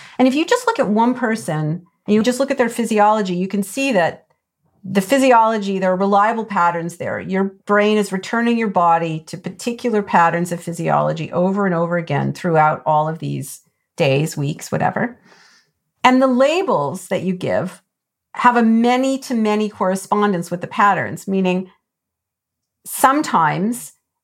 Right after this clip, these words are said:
when you're angry, you're in one pattern, and sometimes when you're angry, your body's in another pattern, and sometimes when you're angry, your body's in a third pattern. And a given pattern can be cor-, associated with more than one label.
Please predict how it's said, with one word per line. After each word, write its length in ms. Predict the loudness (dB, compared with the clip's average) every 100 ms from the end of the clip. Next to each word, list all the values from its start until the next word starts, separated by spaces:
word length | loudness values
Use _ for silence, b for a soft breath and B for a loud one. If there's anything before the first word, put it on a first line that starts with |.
| _ _ _ -4
when 200 | 2 4
you're 160 | 4
angry, 460 | 2 0 0 0 -2
you're 280 | -4 -2 0
in 220 | 2 2
one 220 | 2 0
pattern, 500 | -2 -4 -2 -2 -4
and 240 | -2 -2 0
sometimes 680 | -2 0 0 2 0 -4
when 240 | -4 -2 0
you're 300 | 0 0 -2
angry, 360 | -2 0 -2
your 100 | -2
body's 340 | 2 2 2 0
in 120 | 0
another 260 | 2 2 -2
pattern, 500 | -4 -4 -4 -4 -4
and 360 | -2 -4 -6 -2
sometimes 420 | 0 2 0 0
when 160 | 0 0
you're 140 | 0
angry, 340 | 0 0 0 -2
your 100 | 2
body's 300 | 2 2 0
in 80 |
a 40 | -2
third 340 | -2 -2 -2
pattern. 540 | -2 -2 -2 -6 -10 -12 _ _ _ _ _ _ 0
And 100 | 2
a 100 | 4
given 280 | 2 2 2
pattern 720 | 0 2 2 0 -2 -6 -10 _ _ _
can 160 | -2 0
be 160 | 0 0
cor-, 400 | 2 2 2 -4
associated 540 | -2 0 0 -2 -2
with 140 | -2 0
more 200 | 2 2
than 160 | 2
one 460 | 2 0 0 -2 -4
label. 640 | -2 0 0 -4 -8 -14